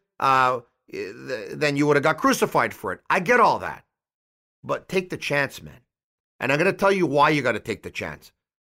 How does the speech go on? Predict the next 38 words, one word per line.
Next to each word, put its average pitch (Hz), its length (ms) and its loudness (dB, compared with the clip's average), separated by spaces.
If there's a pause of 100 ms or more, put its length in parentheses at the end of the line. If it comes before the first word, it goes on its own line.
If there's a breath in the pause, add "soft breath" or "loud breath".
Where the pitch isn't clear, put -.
(160)
The 110 80 0
reason 165 480 0
why 143 140 4
you 123 140 -2
gotta 117 200 -2
take 120 220 -6
the 101 60 -6
chance 98 580 -6 (760)
is 110 160 -6
the 110 100 -6
expression 143 800 -2 (500)
on 104 180 -6
your 101 140 -8
star's 107 460 -4
face - 580 -6 (680)
when 101 140 -8
he 104 140 -8
realized 95 840 -2 (960)
that 104 160 0
he 107 160 -2
was 98 540 -4 (220)
one 120 300 0
point 143 300 0
away 113 260 0
from 101 200 -6
tying 110 300 -2
his 101 120 -12
personal 101 460 -6
best 87 440 -8 (800)
and 107 160 -10
two - 160 -2
points 151 360 -2
away 110 260 0
from 92 260 -8
beating 113 380 -4
his 90 140 -12
personal 90 420 -8
best, 92 420 -8